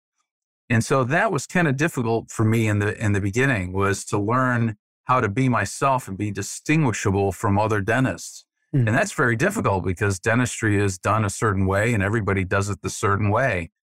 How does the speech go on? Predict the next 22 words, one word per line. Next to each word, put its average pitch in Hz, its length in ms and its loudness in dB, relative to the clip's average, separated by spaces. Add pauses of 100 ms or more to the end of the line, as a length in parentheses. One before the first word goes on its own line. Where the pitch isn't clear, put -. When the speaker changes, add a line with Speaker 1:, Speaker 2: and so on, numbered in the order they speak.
(300)
Speaker 1:
And 110 140 0
so 135 180 2
early 156 320 2
on 143 160 2
in 131 80 2
my 117 120 0
practice, 151 680 -2 (140)
first - 220 -2
of 139 60 2
all, 139 60 4
I 135 100 2
was, 131 300 -2
I 131 80 -2
was 131 140 2
in 139 80 0
the 131 80 0
public 123 340 -2
health 127 220 0
service 104 360 0
for 101 180 -2
three 117 260 2
years, 104 500 0